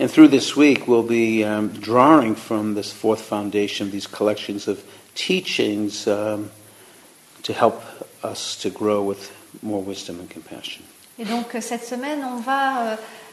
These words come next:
Speaker 2: euh, s'abreuver dans, dans cet, euh, ensemble, cette compilation d'enseignements pour pouvoir, euh, donc grandir en sagesse et en compassion.
Speaker 1: And the v-, it's actually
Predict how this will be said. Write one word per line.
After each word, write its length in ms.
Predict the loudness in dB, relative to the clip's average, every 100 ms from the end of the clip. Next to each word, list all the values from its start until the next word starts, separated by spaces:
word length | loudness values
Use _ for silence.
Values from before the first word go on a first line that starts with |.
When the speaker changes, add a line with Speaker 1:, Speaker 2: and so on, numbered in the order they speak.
| -12
Speaker 2:
euh, 300 | -10 -8 -8 -10 -14 -20 -20 -20 -20
s'abreuver 840 | -12 -4 -4 -2 -2 -2 -4 -6 -4
dans, 220 | -4 -4
dans 180 | -4 -8
cet, 320 | -8 -12 -10
euh, 20 | -8 -8 -8 -8
ensemble, 580 | -6 -6 -6 -6 -6 -8
cette 220 | -12 -14
compilation 680 | -16 -14 -8 -8 -8 -8 -8
d'enseignements 720 | -8 -8 -8 -8 -6 -6 -6
pour 220 | -8 -12
pouvoir, 580 | -14 -14 -8 -4 -2 -4 -8
euh, 340 | -12 -14 -16
donc 140 | -14 -14 -14 -12
grandir 560 | -6 -6 -6 -6 -6 -8 -10
en 320 | -10 -10 -12 -14 -20
sagesse 520 | -10 -8 -8 -10 -10 -12
et 40 |
en 100 | -12
compassion. 580 | -12 -12 -12 -14 -16 -16 -18 -20 -20 -20 -20 -20 -12 0
Speaker 1:
And 260 | 4 6
the 60 | 6
v-, 180 | 2 -2 -2
it's 180 | -2 -2 6
actually 680 | 6 6 4 6 4 0